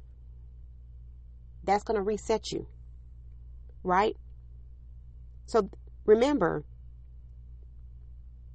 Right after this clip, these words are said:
taking time to focus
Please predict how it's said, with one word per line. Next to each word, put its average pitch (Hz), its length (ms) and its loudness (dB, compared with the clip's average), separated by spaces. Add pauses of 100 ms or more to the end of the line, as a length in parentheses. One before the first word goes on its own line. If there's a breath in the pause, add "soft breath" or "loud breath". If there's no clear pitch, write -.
(1500)
taking 262 640 2 (500)
time 156 640 6 (1000)
to 185 120 2
focus - 680 8